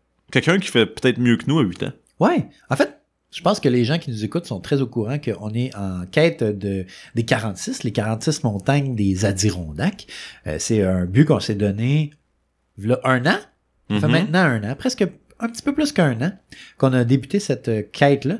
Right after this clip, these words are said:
Speaker 2: Et, euh, le but, c'est de concourir les quarante-six sommets en haut de quatre mille pieds des Adirondacks. Et, euh, il y a un petit gars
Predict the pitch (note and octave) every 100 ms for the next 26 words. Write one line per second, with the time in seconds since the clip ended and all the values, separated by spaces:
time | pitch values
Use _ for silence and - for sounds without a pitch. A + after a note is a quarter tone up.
0 | - - - F#3 C4+ B3 A#2+ A2+ A2 C3
1 | F3+ C#3+ - A2 G#2 B2 A#2 A2+ D3+ A#2
2 | A#2+ A#2 D#3 - A2+ A2 C#3 A#2 A#2 A#2+
3 | G#2 B2 - B2 A2+ F#2 A#2 B2 C#3+ A2
4 | G#2 G2+ G2+ F2 E2+ F3+ - - - -
5 | - - A#3 C4 - _ _ _ _ -
6 | B2 B2 C3 C3 C3 C3 C3 B2 A#2+ -
7 | G#3 G#3+